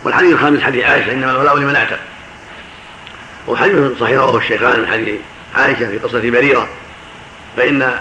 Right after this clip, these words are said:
أصحابها قالوا لعائشة: "الولاء لنا"، فقال النبي صلى الله عليه وسلم لعائشة: "اشتريها واعتقيها فإن الولاء لمن أعتق"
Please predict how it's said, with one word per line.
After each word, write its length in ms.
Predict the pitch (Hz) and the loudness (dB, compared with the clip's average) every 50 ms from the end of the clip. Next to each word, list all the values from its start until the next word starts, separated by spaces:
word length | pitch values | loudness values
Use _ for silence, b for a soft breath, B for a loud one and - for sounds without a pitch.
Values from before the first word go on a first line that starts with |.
| - - - - - - - - - - | -10 -14 -18 -20 -20 -20 -20 -18 -14 -12
أصحابها 500 | 123 - - 139 156 165 143 139 120 123 | -12 -6 -2 2 2 2 4 4 2 2
قالوا 280 | 123 - 123 127 123 123 | 2 2 0 0 0 0
لعائشة: 480 | 120 113 127 131 139 123 113 117 110 127 | 0 2 2 2 2 2 0 0 0 2
"الولاء 320 | 135 139 143 143 139 143 | 2 4 4 4 6 6
لنا"، 260 | 151 156 135 123 113 - - - - - - - - - - - - - - - - - - - | 6 6 4 2 0 -2 -8 -14 -16 -18 -18 -20 -20 -20 -20 -20 -20 -20 -20 -20 -20 -18 -12 -8
فقال 180 | 139 - 147 151 | -4 0 2 2
النبي 220 | 147 139 135 131 | 2 2 0 -2
صلى 80 | 101 95 | -4 -2
الله 100 | 127 135 | 0 2
عليه 120 | 135 127 | 2 2
وسلم 100 | 123 123 | 2 2
لعائشة: 280 | 139 139 151 156 117 120 | 2 2 2 2 2 0
"اشتريها 420 | 110 - 139 135 151 147 120 127 | -2 0 2 2 4 4 4 4
واعتقيها 760 | 127 123 113 107 - - 117 - 120 123 127 127 127 - - 107 | 4 4 2 0 -2 -6 -6 -4 -2 -2 0 0 -2 -2 -2 -4
فإن 100 | 127 131 | -2 0
الولاء 300 | 127 120 127 135 135 139 | 0 2 2 4 4 4
لمن 180 | 139 139 135 | 4 2 2
أعتق" 240 | 123 107 107 - - | 0 0 -2 -4 -8